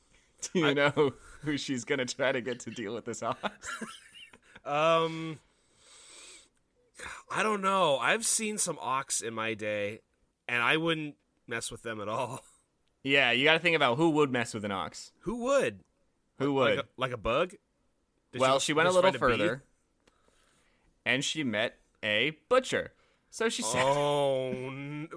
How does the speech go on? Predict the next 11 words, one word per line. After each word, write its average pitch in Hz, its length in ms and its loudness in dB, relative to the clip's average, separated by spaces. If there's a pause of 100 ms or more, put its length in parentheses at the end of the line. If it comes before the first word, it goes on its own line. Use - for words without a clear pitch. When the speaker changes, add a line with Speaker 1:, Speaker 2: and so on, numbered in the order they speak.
(220)
Speaker 2:
that's 226 280 6
not 233 220 4
gonna 233 200 0
help." 240 380 2 (560)
Speaker 1:
<laughs> - 440 -10
Speaker 2:
Okay. 180 440 2 (1300)
Her 208 420 4 (160)
line 143 680 -4
of 123 200 -10
thought 113 340 -6
here 147 400 -2